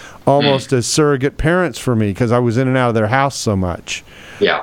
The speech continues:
Speaker 1: Um, and so you get this intermingling, and, and you begin to ask yourself, um, now that's, that's community at about its highest level.
Speaker 2: Right.
Speaker 1: And the question becomes, how does the church create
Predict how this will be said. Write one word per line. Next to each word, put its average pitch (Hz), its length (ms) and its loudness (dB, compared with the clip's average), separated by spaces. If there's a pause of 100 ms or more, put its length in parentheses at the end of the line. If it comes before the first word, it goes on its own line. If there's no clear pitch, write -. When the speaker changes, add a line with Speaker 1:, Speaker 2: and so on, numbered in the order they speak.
Speaker 1:
Um, 127 480 2
and 139 220 0
so 165 120 2
you 147 200 0
get 190 300 0
this 156 260 0
intermingling, 160 1000 0
and, 147 420 0 (420)
and 143 180 0
you 135 80 0
begin 139 380 0
to 214 160 -2
ask 143 360 0
yourself, 120 680 0 (420)
um, 120 440 0
now 123 180 2
that's, 185 480 0 (180)
that's 170 420 0 (180)
community 156 800 2 (180)
at 131 100 0
about 156 300 2
its 160 160 -4
highest 143 420 0
level. 113 460 0 (640)
Speaker 2:
Right. 82 220 0 (1600)
Speaker 1:
And 139 180 2
the 135 80 0
question 196 540 0
becomes, 135 580 0
how 165 240 0
does 220 220 -6
the 165 100 0
church 165 640 -2
create 143 640 2